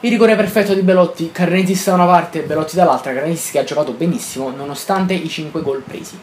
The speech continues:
Eh, allora, siamo secondi insieme al Milan a un punto dal Bologna. Il Napoli però ha una partita in meno, intanto la Juventus è, eh, risorta dalle ceneri, era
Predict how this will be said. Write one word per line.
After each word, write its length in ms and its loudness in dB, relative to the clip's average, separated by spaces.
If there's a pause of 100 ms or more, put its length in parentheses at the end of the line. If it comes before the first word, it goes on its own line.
(120)
Eh, 40 -4
allora, 480 2
siamo 580 0
secondi 1000 2
insieme 380 -4
al 100 -4
Milan 420 2
a 120 -2
un 180 -2
punto 500 2
dal 540 4 (420)
Bologna. 680 2 (160)
Il 100 -6
Napoli 300 2
però 120 2
ha 40 2
una 80 0
partita 340 -4
in 100 0
meno, 240 4
intanto 240 0
la 100 4
Juventus 460 -4
è, 200 -2
eh, 260 -4
risorta 360 -4
dalle 180 -2
ceneri, 540 -6
era 360 -4